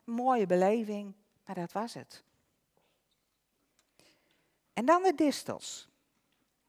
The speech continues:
Het zaad tussen de distels. Dat zijn opnieuw mensen en wij ook die echt van God willen horen. We, we, we, we komen omhoog en we, we denken, "Ik wil echt van God horen."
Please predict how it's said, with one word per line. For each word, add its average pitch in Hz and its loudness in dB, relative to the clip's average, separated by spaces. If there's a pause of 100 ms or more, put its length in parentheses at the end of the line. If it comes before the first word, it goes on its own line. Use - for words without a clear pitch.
(280)
Het - -6
zaad 311 2 (200)
tussen 226 -6
de 196 -2
distels. 147 -8 (420)
Dat 180 -4
zijn 190 -6 (240)
opnieuw 254 0
mensen 233 -2
en 170 -10
wij 208 0
ook 214 0
die 175 -10
echt 277 4
van 170 -4
God - -6
willen 151 -2
horen. 180 -4 (320)
We, 143 -2
we, 156 0 (120)
we, 151 -4 (280)
we 131 -8
komen 254 2
omhoog 190 -2
en 202 0
we, 170 0 (180)
we 175 -10
denken, 180 -8
"Ik 170 -8
wil 160 -4 (100)
echt 233 -8 (340)
van 170 -14
God 202 -6
horen." 156 -8